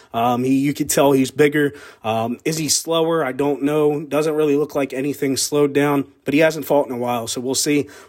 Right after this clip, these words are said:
But I think he's gonna come out with some fire on Saturday. Um, he's got a tough opponent, don't get it wrong,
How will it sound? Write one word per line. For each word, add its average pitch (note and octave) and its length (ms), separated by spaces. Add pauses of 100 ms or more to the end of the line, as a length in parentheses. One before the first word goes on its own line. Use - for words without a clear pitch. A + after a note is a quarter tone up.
But C#3 280
I C#3+ 80
think D#3 200
he's D#3 160
gonna C#3 160
come C3+ 240
out C3 220
with A#2+ 140
some B2+ 160
fire B2+ 440
on B2 120
Saturday. B2+ 640 (340)
Um, A2 340
he's A#2+ 160
got C#3+ 180
a C3 40
tough E3 280
opponent, D3+ 440
don't C3+ 160
get C#3 120
it C3 60
wrong, C#3+ 360